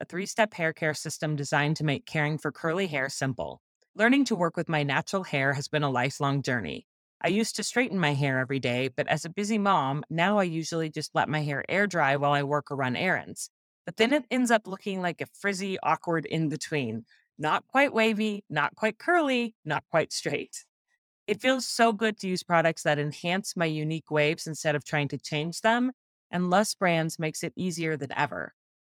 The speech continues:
Lus is all about helping each person embrace and love their unique waves, curls, kinks, and coils. I really like how my hair looks when I use their simple three-step system,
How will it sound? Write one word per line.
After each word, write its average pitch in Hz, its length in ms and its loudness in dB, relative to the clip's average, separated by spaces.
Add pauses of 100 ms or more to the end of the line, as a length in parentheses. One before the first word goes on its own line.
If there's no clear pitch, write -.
(160)
Lus 175 240 4
is 202 120 -2
all 170 220 4
about 220 300 4
helping 170 280 -2
each 214 320 -6
person 160 380 -2
embrace 160 420 -2
and 190 140 -2
love 156 220 0
their 151 140 2
unique 156 420 0
waves, 185 480 0
curls, 160 480 2
kinks, - 400 -6
and 151 200 -2
coils. 101 540 -2 (420)
I 170 60 0
really 233 300 4
like 214 220 2
how 190 120 2
my 175 140 2
hair 165 200 2
looks 151 320 2
when 156 120 0
I 147 60 0
use 147 200 -2
their 143 140 -2
simple 180 340 -2
three-step 190 520 -4
system, 139 500 -4